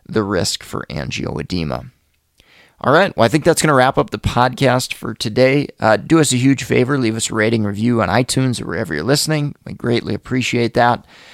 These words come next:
Uh, support the sponsor, med ed one oh one dot com slash store. Plenty of books, plenty of options to check out there,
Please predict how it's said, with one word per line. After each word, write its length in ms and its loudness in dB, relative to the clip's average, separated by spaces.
Uh, 220 4
support 400 0
the 100 -6
sponsor, 460 0
med 140 2
ed 80 0
one 160 0
oh 40 0
one 200 -2
dot 180 -4
com 480 -2
slash 640 -6
store. 540 -2
Plenty 200 0
of 120 -4
books, 320 2
plenty 260 -4
of 100 0
options 460 0
to 80 -12
check 320 -4
out 220 0
there, 260 0